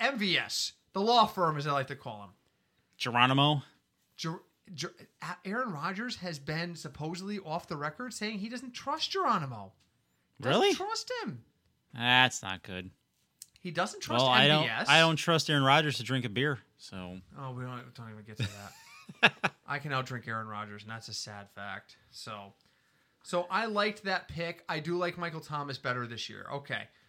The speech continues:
Speaker 1: Uh, after we took Julio Jones at two point five, Odell Beckham went at two six, Juju Smith-Schuster at two seven, T Y Hilton at two eight. So now we start to see this drop off.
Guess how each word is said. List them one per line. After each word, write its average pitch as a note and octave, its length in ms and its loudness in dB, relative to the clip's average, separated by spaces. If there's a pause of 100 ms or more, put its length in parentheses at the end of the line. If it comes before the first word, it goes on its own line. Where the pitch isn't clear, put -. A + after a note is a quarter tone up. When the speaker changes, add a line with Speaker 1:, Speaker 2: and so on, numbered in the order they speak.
(260)
Speaker 1:
Uh, C#3 200 -2
after G#3+ 240 0
we C4 100 -12
took A#3+ 220 -10
Julio A#3 320 -2
Jones G3 320 -2
at F3 80 -10
two G#3 160 -4
point F3 300 -6
five, G3 380 0 (100)
Odell E3+ 320 -2
Beckham F#3+ 380 -2
went E3+ 160 -2
at - 120 -8
two C#3 180 -8
six, - 580 -4 (340)
Juju F3 380 -4
Smith-Schuster G#3+ 800 -4
at - 120 -8
two F3 180 -10
seven, A3+ 560 -4 (220)
T G#3+ 180 -2
Y G3+ 280 2
Hilton F3+ 320 -4
at F3 120 -14
two F#3 260 -6 (100)
eight. E3+ 280 -2
So - 80 -8
now E3 180 0
we G#3+ 60 -2
start A3 220 -2
to - 80 -8
see A#3 140 -4
this F#3 180 -4
drop F#3 400 2
off. G#2 360 -10